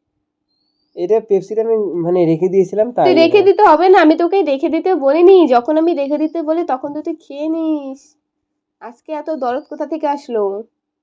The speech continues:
Speaker 1: খা না, খা।
Speaker 2: না, আমি খাবো
Speaker 1: অল্প
Speaker 2: না।
Speaker 1: খা,
Speaker 2: তুই তো
Speaker 1: খা,
Speaker 2: আমাকে
Speaker 1: খা।
Speaker 2: এত জোর করিস না কোনোদিনও। না ভাই, আমি
Speaker 1: আরে
Speaker 2: খাবো
Speaker 1: জোর
Speaker 2: না। ডাল,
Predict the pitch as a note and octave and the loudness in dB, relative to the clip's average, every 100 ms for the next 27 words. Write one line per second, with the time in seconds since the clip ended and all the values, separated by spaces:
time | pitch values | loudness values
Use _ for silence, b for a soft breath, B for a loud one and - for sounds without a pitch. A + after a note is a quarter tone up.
0 | _ _ _ _ _ _ _ - G#3 G#3 | _ _ _ _ _ _ _ -8 -4 -4
1 | D#3+ C#3+ D#4 D4+ D4+ B3+ C4 A#3+ G#3+ - | -6 -6 -4 -4 -4 -2 0 0 -2 -2
2 | D#4 E4+ F4 E4+ C#4 C#4 A4 F4 F4 F4 | 2 2 4 4 2 2 0 0 0 2
3 | E4+ F4+ E4+ D#4 D#4 D4+ D4+ F4+ E4 B3+ | 0 2 2 4 4 4 4 4 2 0
4 | C4 A3 B3+ D#3+ A3 A3+ G#3+ A#3 A#3 B3 | 2 2 2 4 4 4 4 4 2 -4
5 | B D#4+ D#4+ D#4 C4+ A#3+ G#3+ | B -18 -16 -14 -4 0 2